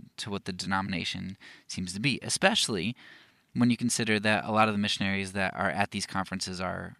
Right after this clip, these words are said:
are older missionaries too. And so you'd think that they'd even be more conservative and more tend to be, uh, the way that you would perceive the denomination as being. But what, what I have ended up finding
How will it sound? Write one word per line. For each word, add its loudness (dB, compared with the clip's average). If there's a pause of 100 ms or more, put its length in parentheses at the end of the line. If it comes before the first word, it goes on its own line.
are -6
older -2
missionaries -8
too. -6 (500)
And -8
so -2
you'd 0
think -2
that -2 (400)
they'd 2
even 2
be -4
more 2
conservative -4
and -4
more -2 (540)
tend 0
to -8
be, -6 (440)
uh, -4 (140)
the -2
way 0
that -4
you -6
would -6
perceive -4 (240)
the -2
denomination -4
as -10
being. -12 (1800)
But 0
what, 4 (360)
what 2 (480)
I 2
have 4
ended 4
up 0
finding -2